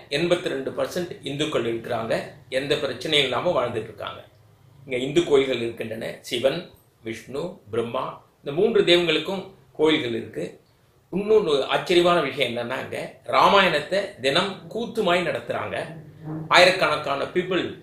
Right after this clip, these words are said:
சுத்தி உட்கார்ந்துருக்க, நடுப்புற ஒரு நூறு பேர் இந்த கூத்தை நடத்துறாங்க. அவசியம் பார்க்க வேண்டியது. சரி, இந்த விஷயத்துக்கு வருவோம்.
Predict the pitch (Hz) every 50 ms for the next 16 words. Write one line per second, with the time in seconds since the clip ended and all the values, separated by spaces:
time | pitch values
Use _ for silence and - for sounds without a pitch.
0 | - - - - - 165 143 - 190 170 139 - - 160 151 147 135 127 127 -
1 | 185 190 170 135 135 143 143 - - 180 196 190 - - - 131 131 147 170 170
2 | 156 - 151 175 196 214 170 - 117 - 147 151 151 - 135 127 117 - - -
3 | - 123 117 - - 175 185 - 123 127 123 127 - 139 131 - 113 110 110 -
4 | 113 104 104 95 95 95 90 - - - - - - - - - _ _ _ -
5 | - 175 151 - - - 131 135 135 156 160 214 214 - 131 113 107 - 107 -
6 | - - -